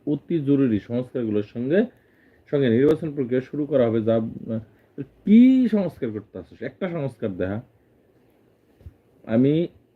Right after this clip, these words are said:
আসিফ নজরুল বলেন, "নিশ্চিত করে বলতে চাই, এই সরকার অযথা সময় ক্ষেপণ করে সরকারে থাকার বিন্দুমাত্র ইচ্ছা নেই। আমরা অবাধ সুষ্ঠু নির্বাচন নিশ্চিত করে, করার জন্য রাষ্ট্র মেরামতের মৌলিক শর্ত পূরণ করার জন্য ঐক্যমত।" এই ঐক্যমত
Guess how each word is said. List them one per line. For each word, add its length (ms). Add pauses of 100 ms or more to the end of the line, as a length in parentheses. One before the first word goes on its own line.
(720)
আসিফ 300
নজরুল 220
বলেন, 200
"নিশ্চিত 280 (100)
করে 140
বলতে 400
চাই, 320
এই 140
সরকার 460
অযথা 340
সময় 320
ক্ষেপণ 360
করে 200
সরকারে 440
থাকার 260 (160)
বিন্দুমাত্র 640
ইচ্ছা 300
নেই। 240
আমরা 200
অবাধ 360
সুষ্ঠু 300
নির্বাচন 440
নিশ্চিত 320 (140)
করে, 220 (840)
করার 220
জন্য 160
রাষ্ট্র 340
মেরামতের 360
মৌলিক 260
শর্ত 300 (100)
পূরণ 200
করার 160
জন্য 180
ঐক্যমত।" 360 (120)
এই 100
ঐক্যমত 480